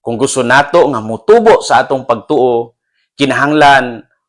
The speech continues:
magpadayon kita sa pag-ampo bisan og dili dayon makita ang resulta. Busa, kung aduna kay problema,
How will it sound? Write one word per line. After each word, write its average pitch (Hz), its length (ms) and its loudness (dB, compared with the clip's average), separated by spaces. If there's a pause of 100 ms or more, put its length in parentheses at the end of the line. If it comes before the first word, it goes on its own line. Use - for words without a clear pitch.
(120)
magpadayon 131 800 0
kita 131 320 -4
sa - 140 -10
pag-ampo 117 580 -4
bisan 110 400 -6
og 107 300 -8 (260)
dili 123 320 -6
dayon 120 560 -4
makita 110 680 -8
ang 95 240 -14
resulta. 101 560 -14 (760)
Busa, 147 420 2 (500)
kung 98 200 -6
aduna 131 340 -4
kay 120 160 0
problema, 160 600 0